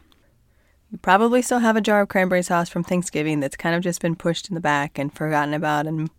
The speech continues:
moved aside. So make some space on your countertops, pull everything out, go through it real quick, check the dates, toss anything out that's old, and then we can move on to step number two. Okay, but first I wanna talk about step number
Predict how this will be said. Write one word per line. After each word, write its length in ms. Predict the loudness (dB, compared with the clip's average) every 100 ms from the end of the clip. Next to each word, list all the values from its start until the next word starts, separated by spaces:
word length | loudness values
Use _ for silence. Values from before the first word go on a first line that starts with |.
| -4
moved 320 | 2 4 4
aside. 520 | -2 0 -2 -2 -6 -12 _ _ _ _ _
So 240 | -6 -2 -2
make 200 | -2 -2
some 120 | -2
space 280 | 0 -4 -2
on 40 |
your 120 | -4
countertops, 720 | 2 4 4 2 0 -2 -10 -12 -18 _ _ _ _ _
pull 180 | 2 4
everything 380 | 4 2 0 4
out, 280 | 6 4 0 _ _ _ _ _ _ _ _
go 140 | 4 4
through 180 | 4 0
it 80 |
real 140 | 0 -2
quick, 340 | 0 -2 -4 _ _
check 220 | -4 -4 -2
the 80 |
dates, 420 | -2 -2 -4 -12 -18 -8
toss 260 | -4 -2 -2
anything 340 | -4 -4 -2
out 240 | 0 0 -2
that's 160 | -6
old, 320 | 0 2 0 -4 _ _ _ _ _ -10
and 560 | -6 -4 -4 -6 -8 -10 _ _ _ -6
then 100 | -4
we 80 | -2
can 120 | 0
move 140 | 0
on 80 | 0
to 40 | -2
step 180 | -2
number 160 | -2 -2
two. 220 | 0 -2 -4 -20 -14 -4
Okay, 160 | 0 2
but 140 | 2
first 240 | 2 4
I 60 | 4
wanna 160 | 2 2
talk 180 | 0
about 260 | 0 -2 -2
step 240 | -2 -2
number 400 | 0 0 0 -2